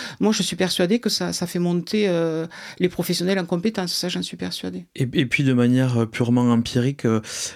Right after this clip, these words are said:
Speaker 2: euh, les étudiants au départ, ils ont un peu du mal à se désigner pour participer à cette séquence de simulation. Et quand on fait cette séquence de débriefing avec les formateurs, après les étudiants, ils disent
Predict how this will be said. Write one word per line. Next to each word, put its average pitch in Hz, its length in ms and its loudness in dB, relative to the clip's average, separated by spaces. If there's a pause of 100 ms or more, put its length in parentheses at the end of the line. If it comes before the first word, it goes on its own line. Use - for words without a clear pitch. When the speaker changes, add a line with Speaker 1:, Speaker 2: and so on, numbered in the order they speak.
(100)
Speaker 2:
euh, - 120 2
les 120 240 4
étudiants 131 400 2
au 127 80 4
départ, 120 300 2
ils 117 180 2
ont 113 60 6
un 113 80 4
peu 120 120 2
du 120 140 0
mal 127 220 4
à 117 80 2
se - 180 -4
désigner 123 640 2
pour 113 340 0
participer 120 580 -2
à 123 40 2
cette 117 200 -2
séquence 117 340 0
de 117 80 0
simulation. 123 760 0 (540)
Et 127 100 2
quand 117 280 2
on 117 100 2
fait 147 160 -2
cette 120 260 -2
séquence 120 420 2
de 117 80 0
débriefing 120 600 0
avec 113 220 0
les 113 80 -2
formateurs, 117 560 0
après 139 340 -2
les 117 200 2
étudiants, 123 300 0
ils 131 120 4
disent 120 300 2